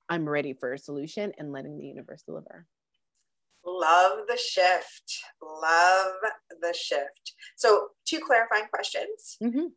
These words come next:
Speaker 2: Um, who is telling you what to do? Is it the calendar that you've time blocked is telling you what to do now?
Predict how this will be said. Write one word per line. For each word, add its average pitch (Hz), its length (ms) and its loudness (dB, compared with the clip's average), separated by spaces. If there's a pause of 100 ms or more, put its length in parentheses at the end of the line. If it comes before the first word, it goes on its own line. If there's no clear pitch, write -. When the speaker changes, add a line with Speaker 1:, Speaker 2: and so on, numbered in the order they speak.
Speaker 2:
Um, 180 280 4 (340)
who 294 180 -4
is 277 180 -4
telling 180 340 0
you 165 120 -2
what 151 140 -4
to 139 100 -14
do? 143 160 0
Is 139 180 -2
it - 120 -14
the - 180 -8
calendar 175 480 2
that 170 160 0
you've 165 200 -18
time 156 200 -4
blocked 240 460 -4
is 214 160 -8
telling 214 280 -6
you 220 160 -12
what 226 160 -10
to 240 100 -18
do 254 140 -10
now? 277 280 -6